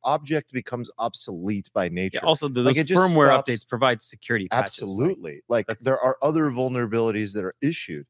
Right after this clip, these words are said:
Speaker 1: So you eventually have to update your firmware. And if you've updated your firmware and you're one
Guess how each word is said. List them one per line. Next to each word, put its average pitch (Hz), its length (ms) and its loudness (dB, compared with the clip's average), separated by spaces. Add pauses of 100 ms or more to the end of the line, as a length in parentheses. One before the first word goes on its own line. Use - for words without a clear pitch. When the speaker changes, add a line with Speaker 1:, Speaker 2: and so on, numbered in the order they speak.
(280)
Speaker 1:
So 156 340 2
you 135 240 0
eventually 208 480 2
have 180 180 2
to 156 80 -4
update 135 340 -2
your 117 140 -2
firmware. 107 460 -2
And 117 100 -4
if 120 100 -8
you've 120 140 -6
updated 220 420 0
your 180 120 2
firmware 143 460 0
and 110 100 -2
you're 117 120 0
one 135 560 0